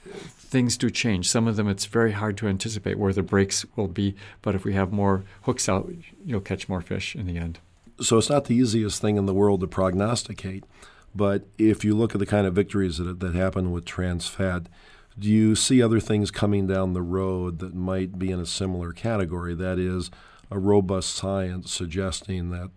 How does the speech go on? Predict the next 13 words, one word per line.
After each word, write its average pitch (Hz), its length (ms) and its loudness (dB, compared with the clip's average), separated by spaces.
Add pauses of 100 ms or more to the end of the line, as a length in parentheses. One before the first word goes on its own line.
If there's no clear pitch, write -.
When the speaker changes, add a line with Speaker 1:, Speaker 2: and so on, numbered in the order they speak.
(160)
Speaker 2:
certain 90 400 2
foods 95 420 -2
or 90 60 -4
classes 95 580 -2
of 85 80 -4
foods 92 460 -2 (520)
are 98 140 2
related 95 420 2
to 90 80 -4
bad 87 280 -2
health 87 280 0
outcomes 87 760 0
and 90 500 0